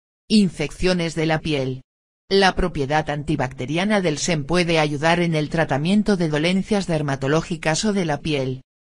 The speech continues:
La pasta hecha de hojas de sen es eficaz en el tratamiento de infecciones de la piel como el acné, así como las enfermedades inflamatorias como el eczema.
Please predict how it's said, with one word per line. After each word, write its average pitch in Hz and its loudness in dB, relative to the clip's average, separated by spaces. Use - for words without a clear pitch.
La 160 0
pasta 185 0
hecha 170 -2
de 151 0
hojas 185 -2
de 170 -2
sen 165 -2
es 180 -2
eficaz 165 -2
en 170 0
el 151 -2
tratamiento 160 0
de 151 -2
infecciones 160 -2
de 156 0
la 156 0
piel 214 2
como 147 -2
el 135 -4
acné, 131 -4
así 175 2
como 143 0
las 135 0
enfermedades 147 0
inflamatorias 165 0
como 170 2
el 151 0
eczema. 127 -2